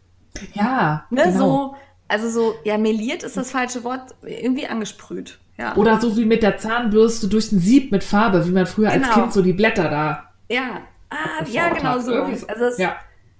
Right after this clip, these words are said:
Speaker 2: es sah cool aus. Filda hat mir gut gefallen, da würde ich mich sehr freuen, wenn das häufiger hier in den Läden auftrauen würde. Da habe ich ja auch schon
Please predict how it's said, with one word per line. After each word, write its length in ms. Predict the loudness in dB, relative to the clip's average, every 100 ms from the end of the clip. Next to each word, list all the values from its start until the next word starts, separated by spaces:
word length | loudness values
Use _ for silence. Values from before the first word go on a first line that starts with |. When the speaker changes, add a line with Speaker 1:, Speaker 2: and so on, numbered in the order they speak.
| _
Speaker 2:
es 160 | -8 -2
sah 140 | -2 -2 -6
cool 140 | -10
aus. 220 | -8 -10
Filda 240 | -6 0 2 0
hat 120 | -2
mir 100 | -4
gut 200 | -4 -8
gefallen, 440 | -10 -6 -2 -2 -2
da 160 | -4
würde 140 | -6 -6
ich 80 |
mich 180 | -6 -6
sehr 240 | -6 -6 -6
freuen, 400 | -6 -4 -2 -2
wenn 160 | -4
das 220 | -4 -4
häufiger 400 | -4 -4 -4 -4
hier 240 | -4 -2 -4
in 60 | -4
den 100 | -6
Läden 300 | -6 -8 -10
auftrauen 680 | -14 -16 -10 -8 -8 -6
würde. 260 | -6 -4 -4 -6 -14 -6
Da 100 | 0
habe 80 | 0
ich 100 | 0
ja 140 | -2
auch 80 | -2
schon 340 | -4 -4 -2